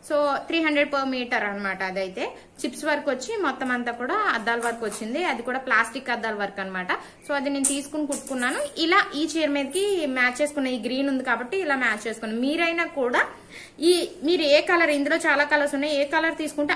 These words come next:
ఆ colour, ఈ అంచు colour blouse తీసుకుంటే మీకు match చేసుకుంటే బాగుంటుంది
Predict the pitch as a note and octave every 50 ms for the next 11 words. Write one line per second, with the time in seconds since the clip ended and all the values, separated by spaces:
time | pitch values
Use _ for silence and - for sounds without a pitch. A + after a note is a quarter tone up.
0 | F4 C#4 D4+ D4+ D4+ D4+ C#4+ D#4 E4 E4 D#4+ D4+ C#4 C4+ C#4 C4+ E4+ - F4 E4+
1 | E4 E4 D4+ C4+ D4+ C#4+ C#4+ D4 C4+ D4 D4+ D4 D4 C#4+ C#4 C4+ C4+ D4 D4 C#4+
2 | - - D4+ C#4+ F4 E4+ E4 C#4+ - C4+ C4 B3 B3 B3+ - - D4+ D4+ D4 -
3 | D4+ C#4+ C#4 C#4+ F4+ C#4+ B3+ A#3 A#3 A#3+ B3+ C#4 C#4 C4 C4+ A#3 A3